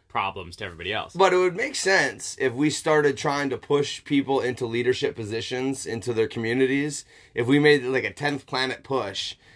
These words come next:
Speaker 2: if Eddie got all of us together for our Moonhead, uh, blackout eclipse down in L A
Speaker 1: Yeah.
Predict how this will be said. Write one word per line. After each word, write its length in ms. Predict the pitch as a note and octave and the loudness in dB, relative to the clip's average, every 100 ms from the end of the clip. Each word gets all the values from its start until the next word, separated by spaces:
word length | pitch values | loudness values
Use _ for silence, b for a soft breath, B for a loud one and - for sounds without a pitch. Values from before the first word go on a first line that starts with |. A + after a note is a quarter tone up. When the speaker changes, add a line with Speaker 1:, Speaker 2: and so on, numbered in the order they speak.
| b - | b -2
Speaker 2:
if 200 | A#2 A#2+ | -2 2
Eddie 400 | C3+ C#3 C3 B2 | 2 4 2 2
got 260 | A#2 A#2 A2+ | 2 2 4
all 220 | B2+ C3+ | 4 4
of 100 | B2 | 2
us 180 | B2+ - | -2 -4
together 540 | B2 B2 B2 A2+ G#2+ | -2 0 2 0 -4
for 520 | - A#2+ G#2+ A2 G#2 - | -6 -6 -4 -4 -8 -4
our 220 | A2 G#2+ | -2 0
Moonhead, 720 | A2+ B2+ C3 A#2+ A#2+ A2 F#2+ b b b | 2 4 4 2 0 0 -6 b b b
uh, 320 | G#2+ G#2 G#2 | 4 4 4
blackout 800 | G2+ G2+ A2+ A2+ A#2 B2 A2+ G#2 | -2 -4 0 0 2 2 2 0
eclipse 520 | G#2+ F#2+ - B2+ G2+ - | -6 -10 0 0 0 0
down 220 | A2+ A2+ | 0 0
in 100 | G#2+ | -2
L 140 | G2+ | -2
A 60 | G#2 | 0
Speaker 1:
Yeah. 340 | A2+ A2 F2 | 2 0 -2